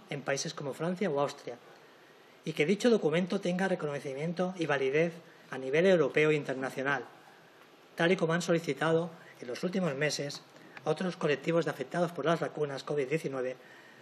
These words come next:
que se encuentran en la misma vulneración de derechos. Solicitamos también, para todos aquellos afectados por las vacunas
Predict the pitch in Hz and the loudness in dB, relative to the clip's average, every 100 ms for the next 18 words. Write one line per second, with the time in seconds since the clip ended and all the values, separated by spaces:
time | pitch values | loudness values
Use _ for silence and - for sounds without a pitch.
0 | - - 135 135 127 160 156 160 143 135 | -20 -12 -8 -8 -4 -2 0 -2 -2 -4
1 | 135 143 143 - - - 131 127 120 139 | -6 -8 -10 -18 -14 -8 -6 -6 -4 -2
2 | 135 123 123 - - - - - - - | 0 -2 -4 -8 -16 -18 -18 -20 -20 -20
3 | - - - - - - - - - - | -20 -20 -20 -20 -20 -20 -20 -20 -20 -20
4 | - - - - - - - - - - | -20 -20 -20 -20 -20 -20 -20 -20 -20 -20
5 | - - - - - - - - - - | -20 -20 -20 -20 -20 -20 -20 -20 -20 -20
6 | - 160 139 143 165 202 214 175 170 196 | -4 -2 0 4 4 4 2 4 8 6
7 | 220 - - - - - - 156 143 180 | 6 -4 -20 -20 -20 -12 4 4 8 6
8 | 190 190 165 156 175 143 - 156 139 - | 6 4 8 8 4 -4 6 6 6 2
9 | 147 139 135 123 160 175 185 | 0 0 -2 0 4 4 2